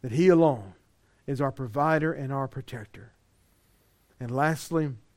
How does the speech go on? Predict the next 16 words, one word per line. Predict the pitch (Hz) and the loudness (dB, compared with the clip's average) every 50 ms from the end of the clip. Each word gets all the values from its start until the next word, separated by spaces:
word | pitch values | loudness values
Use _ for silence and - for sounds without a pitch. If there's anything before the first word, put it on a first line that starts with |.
| _ _ _ _ _ _ _ _ _ _ _ _ _ _ _ _ _ - | _ _ _ _ _ _ _ _ _ _ _ _ _ _ _ _ _ -4
that | 143 143 117 | -4 -2 -2
the | 139 127 | -2 -2
Lord | 127 135 147 160 165 170 170 165 151 | 0 2 4 6 6 6 6 4 2
holds, | 135 - - 180 175 185 190 190 202 202 202 175 170 165 - - - _ _ _ _ _ _ | -2 -4 0 4 6 8 8 8 8 6 4 -2 -6 -10 -12 -14 -16 _ _ _ _ _ _
he | - 139 127 117 | -8 -8 -6 -6
shapes, | 107 - - - 185 175 180 190 170 - - - - - - _ _ _ - - - - | -8 -8 -2 2 4 4 4 4 2 -2 -6 -12 -14 -14 -16 _ _ _ -20 -12 -6 -4
and | 147 139 | -2 -2
he | 135 123 | -2 -2
brings | 113 110 135 147 165 175 185 185 156 175 | -4 -2 0 2 2 4 2 2 0 -2
about | 175 135 135 151 147 147 151 - 147 | -2 0 0 0 2 2 0 -2 -6
the | 139 113 | -10 -12
future | - - - 170 165 151 - - - 120 107 104 98 _ _ _ _ _ _ _ | -12 -10 -6 -6 -6 -6 -6 -10 -12 -14 -14 -16 -18 _ _ _ _ _ _ _
for | - - 131 127 - _ - | -16 -12 -12 -12 -12 _ -8
all | 139 147 151 147 143 | -6 -4 -2 -2 -2
of | 139 - - | -4 -4 -6
humanity. | 131 123 113 110 107 92 92 90 - - - | -8 -8 -8 -8 -10 -12 -14 -18 -20 -20 -20